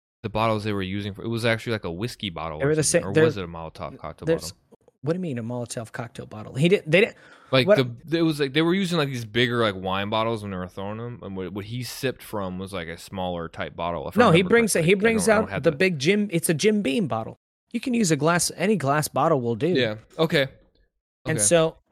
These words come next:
Speaker 1: That would make
Speaker 2: obviously,
Speaker 1: sense then.
Speaker 2: it, there is, though, the way that I kinda get away from this. I like that idea. It's eerie, it's cool, it's creative. That's fine. What I don't like about it is it looks in the scene like MacReady is about to take a swig from it, right when Childs walks up.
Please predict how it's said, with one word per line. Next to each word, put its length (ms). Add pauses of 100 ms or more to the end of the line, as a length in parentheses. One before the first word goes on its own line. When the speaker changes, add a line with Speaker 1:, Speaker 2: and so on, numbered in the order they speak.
Speaker 1:
That 160
would 100
make 160
Speaker 2:
obviously, 200
Speaker 1:
sense 80
then. 220
Speaker 2:
it, 140
there 160
is, 320
though, 420
the 140
way 220
that 140
I 280
kinda 260
get 140
away 140
from 160
this. 160
I 120
like 280
that 120
idea. 360
It's 280
eerie, 420
it's 140
cool, 400
it's 180
creative. 540
That's 200
fine. 300 (580)
What 140
I 100
don't 140
like 140
about 200
it 80
is 160
it 100
looks 460
in 160
the 80
scene 320
like 260
MacReady 340
is 100
about 220
to 80
take 200
a 40
swig 280
from 180
it, 180
right 280
when 160
Childs 420
walks 280
up. 160